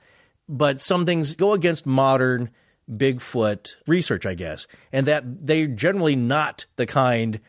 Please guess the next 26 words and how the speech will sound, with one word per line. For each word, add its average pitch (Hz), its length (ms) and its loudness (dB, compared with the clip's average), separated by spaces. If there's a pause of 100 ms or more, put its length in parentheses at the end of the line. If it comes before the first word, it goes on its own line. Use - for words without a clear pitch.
(100)
who 135 120 0
are 127 120 2
going 127 240 2
to 107 60 -4
kidnap 123 420 -2
people 113 220 -6
because 120 280 -2
they're 127 120 2
afraid 208 340 2
of 139 60 -4
people. 123 400 -2 (240)
They 143 100 4
don't 180 160 4
want 180 160 0
them 160 120 0
in 156 60 2
their 123 100 0
territory. 160 460 -2
That's 117 160 -2
why 127 100 0
they're 113 120 -2
throwing 107 320 -2
rocks, 139 520 -2 (360)
uh, 113 160 -2
tree 175 320 0
thumping, 180 640 0